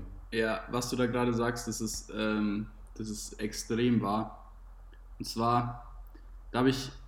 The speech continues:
da hab ich ein Zita-, Zitat zu. Und zwar, ähm, von Plato. Und zwar hat Plato gesagt, He who is only an athlete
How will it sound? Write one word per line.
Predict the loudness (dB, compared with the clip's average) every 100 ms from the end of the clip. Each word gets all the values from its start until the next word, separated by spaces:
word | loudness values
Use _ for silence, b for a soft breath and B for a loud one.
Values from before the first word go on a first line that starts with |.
| -18 -16 -14 -6
da | -2
hab | 2
ich |
ein | 2 2
Zita-, | 0 -2 -2 -4 -4 -6 -10
Zitat | -8 -4 0 0 0 -6
zu. | -6 -4 -4 -6 -12 -8
Und |
zwar, | -2 2 2 2 -2 -8 -16 -18 -20 -18 -14 -6
ähm, | 0 2 4 2 0 -10 -16 -20 -20 -20 -18 -18 -16 -16 -4
von | 0 0
Plato. | 0 4 6 6 2 -2
Und | -2 -10 -18 -18 -18 -16 -18 -18 -8
zwar | 0 2
hat | 2
Plato | 2 4 4 4
gesagt, | 2 4 4 4 0 -10 -16 -18 -18 -16 -16 -18 -18 -18 -18 -18 -18 -16 -14 -8
He | 0 4 6 8
who | 10
is | 10 8
only | 8 10 12 10 8 6
an | 2 4
athlete | 0 4 8 8 8